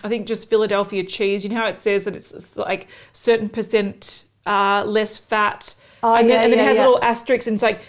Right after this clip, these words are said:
Speaker 1: "Then butter."
Speaker 2: <laughs>
Speaker 1: And you're like, "Well, why are you comparing a cheese spread
Speaker 2: To
Speaker 1: to
Speaker 2: fat.
Speaker 1: butter?"
Speaker 2: <laughs>
Speaker 1: Like, that's fucking stupid.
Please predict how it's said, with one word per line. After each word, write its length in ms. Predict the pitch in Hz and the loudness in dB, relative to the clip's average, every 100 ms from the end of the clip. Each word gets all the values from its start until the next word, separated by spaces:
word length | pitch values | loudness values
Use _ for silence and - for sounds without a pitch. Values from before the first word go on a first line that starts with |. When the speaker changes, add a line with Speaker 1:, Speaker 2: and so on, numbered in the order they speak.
| _ | _
Speaker 1:
"Then 420 | - 214 208 175 - | -2 2 2 0 -2
butter." 460 | 220 214 - - - | -4 -2 -6 -8 -8
Speaker 2:
<laughs> 80 | 220 - 202 185 _ _ _ _ _ - | -10 -10 -16 -20 _ _ _ _ _ -8
Speaker 1:
And 80 | 277 | 0
you're 120 | 294 | 0
like, 200 | 285 269 | 0 2
"Well, 140 | 392 | 2
why 540 | 240 311 349 370 359 - | 4 2 4 4 2 0
are 60 | |
you 100 | 302 | -2
comparing 800 | 294 311 269 262 302 294 214 196 - | 0 -4 -2 2 4 4 4 2 -4
a 20 | |
cheese 440 | - - 277 277 302 | -6 -4 -2 -2 -4
spread 520 | - 240 214 202 196 - | -4 0 0 0 -6 -14
Speaker 2:
To 240 | - 285 294 | -4 0 2
Speaker 1:
to 120 | 294 | 4
Speaker 2:
fat. 260 | 302 277 277 | 4 4 2
Speaker 1:
butter?" 520 | 302 240 220 - - - - - - - | 0 0 0 -2 -6 -16 -16 -14 -14 -16
Speaker 2:
<laughs> 20 | - - - | -16 -18 -2
Speaker 1:
Like, 220 | 285 294 | 0 2
that's 260 | 330 330 - | 2 0 -2
fucking 420 | 349 330 339 339 | 0 0 -2 -8
stupid. 680 | - - 320 466 214 - | -10 -2 2 4 2 -6